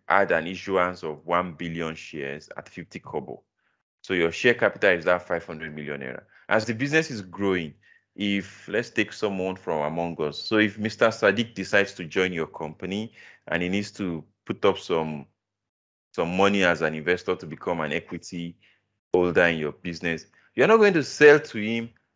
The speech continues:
at the same fifty kobo per share, right? Hopefully you shouldn't do that. So maybe you sell to him at, at two naira per share. So you see the difference.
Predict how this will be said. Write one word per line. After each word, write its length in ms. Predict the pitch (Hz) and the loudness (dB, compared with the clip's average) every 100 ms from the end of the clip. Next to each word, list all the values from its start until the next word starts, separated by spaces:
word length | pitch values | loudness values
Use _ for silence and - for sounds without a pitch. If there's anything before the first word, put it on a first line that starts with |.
| - | 0
at 120 | 95 | 0
the 60 | 98 | 0
same 340 | - 123 120 | -4 -2 -2
fifty 300 | 117 113 - | -4 -14 -16
kobo 300 | - 104 95 | -6 -2 -2
per 200 | - 78 | -4 -6
share, 380 | - - 113 76 - _ _ | -8 -4 -2 -4 -8 _ _
right? 400 | - 78 87 - - | -2 0 0 -2 -14
Hopefully 400 | 107 - 104 90 | -14 -8 -6 -6
you 80 | 82 | -8
shouldn't 340 | 92 95 98 | -8 -6 -4
do 100 | 95 | -4
that. 280 | 85 73 - - | 0 0 -2 -14
So 120 | - 113 | -8 -2
maybe 240 | 151 196 | 0 0
you 80 | 160 | 2
sell 240 | - 135 | 8 8
to 160 | 135 117 | 8 0
him 200 | 113 95 | 0 2
at, 280 | 85 - - _ _ - | 0 -2 -14 _ _ -4
at 260 | 73 80 - _ | -2 -2 -8 _
two 220 | - 151 | -6 -2
naira 340 | 135 123 117 - | 4 6 6 6
per 140 | 82 | -2
share. 340 | - 101 82 - _ _ _ _ _ _ _ - | -2 -4 -4 -6 _ _ _ _ _ _ _ -6
So 160 | 151 | 0
you 160 | 147 151 | 0 0
see 260 | - 220 | -2 -2
the 160 | 190 160 | 0 -2
difference. 680 | 117 180 - 135 90 - | 0 -2 2 2 2 -4